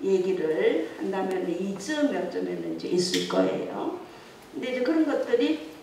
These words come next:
그 이전에도, 음, 우리가 처음 이 한반도에,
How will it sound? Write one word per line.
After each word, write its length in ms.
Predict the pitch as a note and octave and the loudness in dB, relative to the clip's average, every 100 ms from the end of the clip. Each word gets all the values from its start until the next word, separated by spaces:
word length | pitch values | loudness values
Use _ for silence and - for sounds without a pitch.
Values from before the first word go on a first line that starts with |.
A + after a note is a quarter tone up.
| - - - - - - | -20 -20 -20 -16 -14 -2
그 400 | A#3 E4+ F#4 F4 | 4 8 8 8
이전에도, 640 | B3+ C4+ C4+ G3 - - - - | 6 8 8 6 2 -2 -4 -8
음, 300 | C4 C4+ G#3 | -4 -2 -2
우리가 280 | G#3+ G#3 G#3 | 0 0 0
처음 560 | - A#3+ A#3 A#3 A3 G3 | 0 4 4 4 0 0
이 260 | G3+ G3 | 2 0
한반도에, 1300 | G3 G#3+ G#3 G3+ G#3 G#3 F#3+ F#3+ F#3+ G#3+ A3+ - - | 0 -2 -2 0 0 0 2 2 4 4 2 0 -8